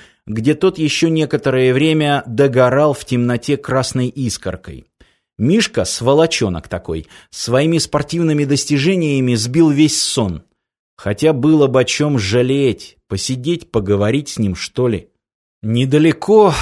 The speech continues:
от нашей станции раньше был скверик, и на одном из фонарных столбов висели часы.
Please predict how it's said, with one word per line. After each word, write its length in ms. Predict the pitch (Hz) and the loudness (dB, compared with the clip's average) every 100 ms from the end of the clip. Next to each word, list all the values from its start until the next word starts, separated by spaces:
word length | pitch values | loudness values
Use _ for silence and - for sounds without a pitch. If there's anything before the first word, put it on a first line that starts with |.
| - | -2
от 240 | 131 - | -4 -2
нашей 460 | 143 170 123 143 127 | -2 -2 0 0 0
станции 960 | - 165 180 175 127 - 104 87 80 | -2 0 2 2 0 -2 -4 -2 -4
раньше 600 | 76 131 185 170 - 147 | -4 -2 0 0 0 -2
был 280 | 135 165 147 | 2 2 2
скверик, 1080 | - - 127 117 147 143 104 - - - - | -2 -4 -2 2 4 4 2 -4 -12 -18 -12
и 140 | 98 98 | -6 -2
на 240 | 107 110 | 0 0
одном 340 | 107 131 156 | 0 2 2
из 280 | 147 135 - | 0 -4 -6
фонарных 580 | - 120 131 131 123 107 | -4 -2 -2 -2 -2 -4
столбов 800 | - 117 113 107 127 165 - - | -4 0 0 0 0 0 0 -10
висели 540 | 98 95 104 147 143 131 | -12 -8 -6 -2 -2 -2
часы. 640 | - 127 - - 82 - | -4 -6 -6 -8 -10 -12